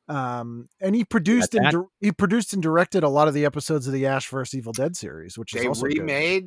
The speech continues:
Speaker 3: Evil Dead
Speaker 1: Yes,
Speaker 2: Yes.
Speaker 1: but it, but it
Speaker 3: again?
Speaker 1: No, just
Speaker 3: Did
Speaker 1: once.
Speaker 3: the
Speaker 1: Well,
Speaker 3: Evil
Speaker 1: part
Speaker 3: Dead
Speaker 1: two is kind of a
Speaker 3: two.
Speaker 1: remake of the first one.
Speaker 3: Yeah.
Speaker 1: But they, they remade one, actually, speaking of Jennifer's Body, the script was written by Diablo Cody for the remake.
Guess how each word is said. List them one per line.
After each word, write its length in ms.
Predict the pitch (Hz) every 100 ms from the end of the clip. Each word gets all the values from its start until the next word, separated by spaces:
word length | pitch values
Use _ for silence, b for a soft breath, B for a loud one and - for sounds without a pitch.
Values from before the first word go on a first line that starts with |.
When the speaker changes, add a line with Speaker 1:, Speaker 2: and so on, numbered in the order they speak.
| 151 _
Speaker 3:
Evil 320 | - 170 190 185
Dead 400 | 185 196 202 180 b b b -
Speaker 1:
Yes, 360 | 135 180 196 110
Speaker 2:
Yes. 100 | 131
Speaker 1:
but 160 | 170 175
it, 100 | 175 127
but 140 | - 135
it 60 |
Speaker 3:
again? 340 | 330 320 294 - _ _ _ _ _ _ 202
Speaker 1:
No, 260 | 196 180 170
just 180 | 196
Speaker 3:
Did 100 | 165
Speaker 1:
once. 220 | 165 147 -
Speaker 3:
the 80 |
Speaker 1:
Well, 120 | 254 262
Speaker 3:
Evil 160 | 247 -
Speaker 1:
part 180 | 196 277 170
Speaker 3:
Dead 60 |
Speaker 1:
two 220 | 294 285
is 100 | 240
kind 220 | 156 208 190
of 60 |
a 40 | 170
Speaker 3:
two. 40 |
Speaker 1:
remake 380 | 170 175 170 160
of 80 | 156
the 80 | 139
first 340 | 165 160 -
one. 240 | 139 127 -
Speaker 3:
Yeah. 280 | 117 117 85
Speaker 1:
But 120 | 165 -
they, 220 | 170 170 175
they 180 | 175 185
remade 420 | 180 220 220 202
one, 160 | 175 170
actually, 300 | 170 - 160
speaking 340 | - 180 175
of 60 | 147
Jennifer's 400 | 151 147 143 127
Body, 300 | 143 147 135
the 100 | 127
script 320 | - 147 -
was 140 | 110
written 220 | 139 139
by 140 | 120 117 _ -
Diablo 320 | 135 120 117
Cody 360 | - 131 117 113
for 200 | 127 117
the 200 | 117 107
remake. 460 | 131 131 113 113